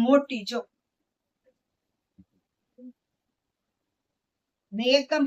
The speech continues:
કાપડ તો હાવ એકદમ સ્મૂથ કાપડમાં છે. આપણે ઓલા કડક કડક રહે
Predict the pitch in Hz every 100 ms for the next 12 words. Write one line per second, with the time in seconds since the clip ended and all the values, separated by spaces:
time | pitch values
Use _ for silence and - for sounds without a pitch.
0 | 285 285 294 302 - 262 294 277 277 233
1 | 226 302 294 294 - 247 330 339 302 285
2 | 285 254 254 247 277 294 - _ _ -
3 | 254 277 294 277 285 311 320 - 320 320
4 | 320 339